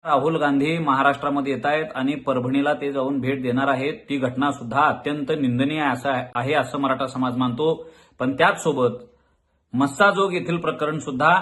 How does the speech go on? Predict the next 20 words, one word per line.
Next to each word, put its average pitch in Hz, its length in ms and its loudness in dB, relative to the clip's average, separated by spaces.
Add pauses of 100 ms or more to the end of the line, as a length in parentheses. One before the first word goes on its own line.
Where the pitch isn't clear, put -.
एका 143 220 0
दलित 156 280 0
बांधवावर 156 520 0
होत 160 260 0
असलेला 151 280 -2
अन्याय 147 240 0
दूर 175 200 -4
करण्यासाठी 151 580 -4
एका 185 220 2
मराठा 147 520 4
सरपंचानं 180 680 0 (680)
त्यात 170 180 0
उडी 170 200 0
घेतली 156 560 -2 (220)
आणि 160 180 -2
त्या 185 140 0
मराठा 165 360 2
सरपंचाची 160 680 -2 (100)
त्या 185 120 4
प्रकरणातून 156 720 -2